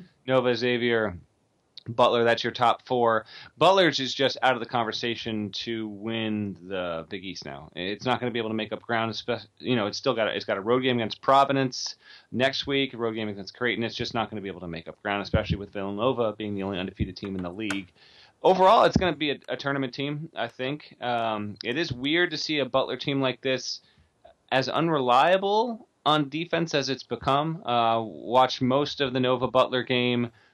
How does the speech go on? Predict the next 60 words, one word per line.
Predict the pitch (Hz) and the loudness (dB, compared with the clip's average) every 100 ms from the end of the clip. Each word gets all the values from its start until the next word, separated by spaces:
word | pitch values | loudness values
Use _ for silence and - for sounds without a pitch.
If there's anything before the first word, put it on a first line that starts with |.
| _ | _
uh, | 107 107 107 98 98 82 | -2 2 2 0 -2 -4
tonight, | - 127 123 123 110 | -2 2 4 2 0
and | 113 117 113 110 107 - - | 0 0 0 -2 -4 -8 -16
it, | 85 82 - 117 113 87 | -18 -20 -14 -8 -8 -6
it | 127 143 | 0 2
was | 143 120 | 2 2
low | 131 156 | 4 2
scoring | - 165 165 156 | 4 4 4 4
and, | 131 - | 2 2
and | 113 110 | 0 2
ugly, | 127 139 151 | 2 2 0
but | 127 | 0
not | 110 135 | 2 2
in | 127 | 0
a, | 104 | -2
in | - 107 | -4 -6
a | |
typical | 90 - - - 123 113 110 107 _ _ _ _ _ | -6 -10 -12 -6 -2 -2 -4 -8 _ _ _ _ _
ugly | 110 107 117 110 | -6 -2 -2 0
Butler | 110 110 107 101 | 2 2 2 0
way, | 101 113 | 4 4
I | 113 | 4
guess. | 117 117 - | 2 0 0
And, | - 117 | 0 2
and | 123 | 2
listen, | 139 131 | 2 2
Holtman | 113 156 131 123 | 2 4 4 0
is | - | 2
definitely | 123 107 117 104 | 2 2 0 -2
more | 107 110 - | -2 0 2
offense | 104 107 98 | 2 0 -6
first | 101 95 | -6 -6
than | 95 | -8
defense | 90 95 87 - | -10 -10 -12 -10
first. | 85 - | -12 -10
Th-, | 87 - | -10 -10
there's | 107 101 | -10 -4
definitely | 117 110 101 | -4 -4 -6
been | 95 | -6
an | 95 | -6
overall | 95 95 92 | -6 -4 -4
philosophical | 90 101 98 - 101 87 92 | -4 -8 -6 -2 -2 -4 -10
change, | - 101 95 | -8 -6 -4
but | 113 | 0
it | 117 135 | 2 4
is | 135 | 4
just | 139 127 | 2 -2
a | |
little | 127 127 | -2 -2
weird | 113 120 107 | -2 -2 -4
to | |
see | 98 113 | -8 -6
Butler | 110 110 87 | -2 -2 -2
winning | 104 104 107 | -6 -4 -4
in | 98 | -6
a | 92 | -8
different | 107 - 98 | -10 -14 -8
kind | 104 | -8
of | 92 | -6
way. | 101 101 98 | -6 -4 -6